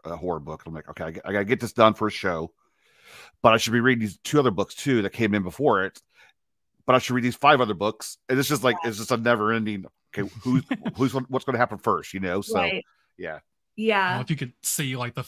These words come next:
Speaker 3: three hundred books that are over, I can't even
Speaker 2: Yeah.
Speaker 3: point to it, that are over here in the corner. It's
Speaker 2: I mean, it's a
Speaker 3: ridiculous.
Speaker 2: good problem to have,
Speaker 1: Right.
Speaker 2: right? I mean, we're
Speaker 3: Yeah.
Speaker 1: I
Speaker 2: never
Speaker 1: mean, th-,
Speaker 2: gonna
Speaker 1: there are a lot
Speaker 2: have
Speaker 1: of worse things in life, so. <laughs>
Speaker 2: Yeah, yeah. And I mean, I, I have my Kindle that I read at night. I have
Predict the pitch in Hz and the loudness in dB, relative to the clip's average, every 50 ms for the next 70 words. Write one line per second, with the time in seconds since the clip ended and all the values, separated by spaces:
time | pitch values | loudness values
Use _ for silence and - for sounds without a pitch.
0 | - - _ _ 156 147 139 131 151 139 135 127 110 104 - - 123 127 123 - | -12 -18 _ _ -4 -2 -2 -2 -2 -2 -2 -4 -6 -6 -10 -10 -10 -10 -6 -4
1 | - 135 117 120 120 120 120 - 139 139 - 190 190 175 349 392 392 151 160 165 | -4 -2 -2 -4 -6 -6 -6 -6 -8 -4 -2 0 0 2 2 0 0 -2 -4 -8
2 | - 139 117 - - 123 127 131 127 127 135 139 123 120 - 127 123 127 127 127 | -10 -10 -10 -10 -8 -6 -4 -2 -2 -2 -4 -6 -8 -8 -10 -8 -8 -6 -4 -6
3 | 127 - _ _ _ _ _ _ _ _ _ _ - - - - - 294 302 320 | -6 -8 _ _ _ _ _ _ _ _ _ _ -18 -16 -6 -2 -2 0 2 0
4 | 330 320 330 277 247 - 339 392 392 - - - 226 208 226 240 240 214 202 190 | 0 -2 -4 -6 -2 0 0 0 0 -2 -6 -6 -2 2 2 2 2 0 -2 -6
5 | 190 196 185 - 190 202 208 208 190 185 - 190 - 135 127 110 - 196 208 - | -6 -10 -10 -8 -6 -2 -2 -2 -2 -2 -4 -2 2 4 6 6 4 2 -2 -6
6 | - - 220 208 208 202 196 202 208 214 214 220 220 135 131 135 139 156 - 170 | -8 -8 -8 -6 -6 -6 -4 -2 -2 0 0 0 0 0 0 0 -2 4 8 8
7 | 147 131 131 139 135 123 123 131 123 - - - 123 110 104 92 107 104 101 95 | 10 10 10 10 8 8 6 6 4 4 2 2 2 2 2 0 -2 0 0 0
8 | 90 85 87 - - 104 90 95 101 - - - 180 - - - - - - - | 0 0 -2 -4 -6 -4 -4 -4 -4 -2 -2 -2 -2 -2 -4 -6 -6 -4 -4 -2
9 | 247 247 247 247 240 226 202 196 196 - _ _ _ _ _ - 226 226 247 240 | 0 2 4 4 4 4 4 2 0 -2 _ _ _ _ _ -8 -6 -2 0 2
10 | 233 226 202 185 185 185 - - 233 247 247 247 247 247 240 233 226 240 240 233 | 2 4 2 2 0 -2 -4 -4 -2 -2 0 0 0 0 0 2 2 2 2 0
11 | 233 - _ _ _ _ _ _ _ - 233 240 247 247 247 240 226 220 220 - | -2 -4 _ _ _ _ _ _ _ 2 4 4 4 4 2 0 -2 -2 -4 -6
12 | 233 233 233 254 262 262 262 254 254 247 240 220 226 226 226 240 262 262 269 202 | -6 -6 -6 -6 -4 -4 -4 -2 -2 -2 -4 -4 -4 -2 -2 -2 -2 -4 -6 -6
13 | 175 175 175 180 196 214 208 - - - - 220 220 214 208 208 208 202 202 202 | -6 -6 -6 -4 -4 -4 -6 -6 -8 -6 -4 -4 -4 -2 -2 0 0 2 2 0
14 | 202 202 | -2 -4